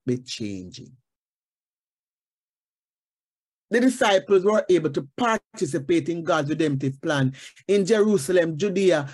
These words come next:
Samaria, and to the ends of the earth. And you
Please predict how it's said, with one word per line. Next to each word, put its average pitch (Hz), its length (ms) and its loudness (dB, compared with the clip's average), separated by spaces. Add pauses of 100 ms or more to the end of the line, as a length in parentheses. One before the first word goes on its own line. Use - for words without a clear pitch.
Samaria, 196 680 2
and 175 180 0
to 190 100 2
the 185 180 -2
ends 185 180 2
of 165 120 0
the 190 160 2
earth. 170 280 2 (200)
And 214 180 2
you 277 540 4